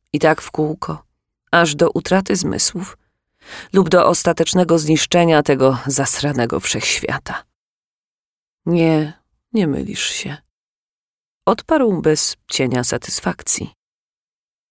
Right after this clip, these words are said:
Uniosła wzrok z nad planszy i spojrzała prosto w jego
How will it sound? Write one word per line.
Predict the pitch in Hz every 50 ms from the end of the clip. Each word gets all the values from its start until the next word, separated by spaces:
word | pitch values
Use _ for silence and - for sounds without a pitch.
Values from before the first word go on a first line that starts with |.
| _ _ -
Uniosła | 147 147 143 143 143 - 143 139 135
wzrok | 139 139 143 160 165 160 - -
z | - 151
nad | 156 147 151 -
planszy | - - 147 151 156 165 165 - - -
i | - - 151
spojrzała | - - - 156 156 147 156 165 165 160 151
prosto | - - 165 - - - 160
w | 147
jego | 151 151 143 135 147 147 147 147 -